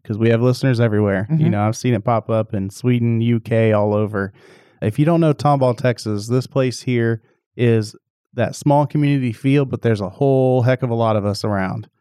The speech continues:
Speaker 2: Right.
Speaker 1: And we all support each other. And if you're just not one of those that comes in to support each other, then you're probably not gonna make it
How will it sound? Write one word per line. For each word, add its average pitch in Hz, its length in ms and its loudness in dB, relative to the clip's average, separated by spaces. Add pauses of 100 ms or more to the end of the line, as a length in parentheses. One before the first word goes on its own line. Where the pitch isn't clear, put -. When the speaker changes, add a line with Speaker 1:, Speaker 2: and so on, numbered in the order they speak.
Speaker 2:
Right. 127 340 2
Speaker 1:
And 110 400 2
we 120 120 2
all 120 160 2
support 127 360 0
each 123 180 -2
other. 139 320 0 (220)
And 117 220 0
if 107 160 -2
you're 117 120 2
just 117 400 -4
not 120 300 0
one 123 160 4
of 117 60 0
those 123 260 2
that 107 80 -4
comes 120 300 -2
in 120 120 2
to 117 100 0
support 120 420 -2
each 120 160 -6
other, 123 260 0
then 107 220 -2
you're 104 100 -4
probably 113 500 -2
not 110 280 -2
gonna 107 140 -4
make 107 280 -2
it 95 140 -4